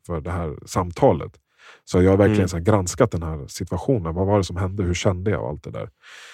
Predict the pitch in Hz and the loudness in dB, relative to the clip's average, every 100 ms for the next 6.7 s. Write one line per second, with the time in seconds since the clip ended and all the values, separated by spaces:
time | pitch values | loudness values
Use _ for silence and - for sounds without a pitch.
0 | _ 107 98 104 104 104 98 - _ _ | _ -4 2 6 8 8 6 2 _ _
1 | _ _ _ _ _ _ _ _ _ _ | _ _ _ _ _ _ _ _ _ _
2 | _ _ - 107 123 120 131 - 143 123 | _ _ -6 4 6 8 6 4 6 6
3 | 98 92 90 117 104 98 95 87 - 92 | 4 -2 0 2 2 0 -2 -2 -4 -2
4 | 95 110 104 101 117 87 82 92 85 87 | -2 2 4 6 4 2 -4 -4 -4 -4
5 | 85 - - 98 120 117 82 - 85 78 | -6 -4 0 2 4 2 0 -6 -4 -4
6 | 69 69 60 58 53 55 | -4 -8 -10 -10 -12 -14